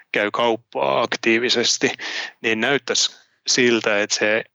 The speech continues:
aktiivinen kaupankäynti, ne miehet pystyy tekemään ne hyvät sijoitukset yhtä hyvin kuin muutkin, mutta tää aktiivinen kaupankäynti lisää niiden huonojen sijoitusten määrää.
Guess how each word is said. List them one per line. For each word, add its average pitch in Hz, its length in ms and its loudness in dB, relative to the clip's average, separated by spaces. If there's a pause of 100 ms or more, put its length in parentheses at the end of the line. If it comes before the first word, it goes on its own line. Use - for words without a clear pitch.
(120)
aktiivinen 117 580 0
kaupankäynti, 110 720 -2
ne 107 80 -2
miehet 117 340 0
pystyy 113 340 0
tekemään 107 320 0
ne 107 120 -2
hyvät 147 240 0
sijoitukset 107 560 0
yhtä 117 260 2
hyvin 107 280 2
kuin 107 140 -6
muutkin, 120 560 0 (380)
mutta 123 200 -4
tää 120 120 2
aktiivinen 117 500 -2
kaupankäynti 107 760 0 (300)
lisää 113 340 2
niiden 104 280 -4
huonojen 104 420 0
sijoitusten 107 540 0
määrää. 113 580 -6